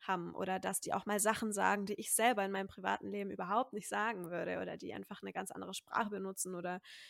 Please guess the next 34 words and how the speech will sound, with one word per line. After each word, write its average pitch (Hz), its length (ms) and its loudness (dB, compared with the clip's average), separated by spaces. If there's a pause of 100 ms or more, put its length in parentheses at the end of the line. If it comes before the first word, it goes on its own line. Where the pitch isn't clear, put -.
(260)
ähm, 190 600 -4 (880)
ja, 202 400 2 (440)
Angewohnheiten 196 880 -2
haben, 196 500 -4
mit 196 140 -8
denen 196 120 -4
ich 196 100 -8
mich 196 140 -6
gar 214 160 8
nicht 226 140 -2
identifizieren 202 640 -6
kann. 185 240 -6 (420)
Und 196 260 -4
ich - 200 -6
finde, 208 280 -2
ein 190 240 -6
Pseudonym 196 720 -4
gibt 202 220 -10
einem 196 220 -6
auch 190 140 -2
noch 196 220 -8
mal 185 200 -6
mehr 196 320 -2
die 208 100 -6
Freiheit, 196 600 -4
auch - 180 -8
einfach 196 400 -10
abgefahrene 190 640 -2
und 196 80 -6
skurrile 202 440 -6
Charaktere 220 680 -2
zu - 140 -8
schreiben 190 540 -2
oder, 185 280 -6